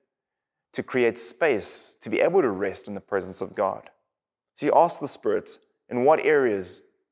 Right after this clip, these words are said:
do I need to slow down? Does life feel frantic? Does it feel like, yes, you're running at a fatal pace and you're on the verge of, of burnout? What I need to do to align myself with a rhythm of wholeness."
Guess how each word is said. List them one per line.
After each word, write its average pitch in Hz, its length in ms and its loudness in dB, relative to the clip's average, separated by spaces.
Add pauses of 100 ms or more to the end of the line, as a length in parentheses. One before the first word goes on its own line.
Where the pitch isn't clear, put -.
(100)
do 120 120 4
I 110 80 6
need 117 140 -2
to 104 60 -8
slow 113 240 -2
down? 104 300 -2
Does 101 160 -6
life 135 200 8 (100)
feel 127 160 2
frantic? 135 580 -4 (480)
Does 113 120 0
it 107 80 0
feel 139 140 4
like, 131 220 2
yes, 127 260 0
you're 120 120 0
running 120 260 4
at 120 80 4
a 113 40 0
fatal 120 360 -2
pace 117 400 0
and 110 140 -2
you're 110 100 2
on 117 100 0
the 113 60 0
verge 110 320 0
of, 107 160 -4 (220)
of - 200 -6
burnout? 113 640 0 (320)
What 110 140 2
I 127 100 8
need 156 160 -2
to 170 100 -6
do 131 460 -4 (680)
to 107 140 6
align 120 380 6
myself 110 680 -2
with 104 140 -8
a 101 120 -2
rhythm 104 600 -4 (140)
of - 200 -14
wholeness." 110 720 -4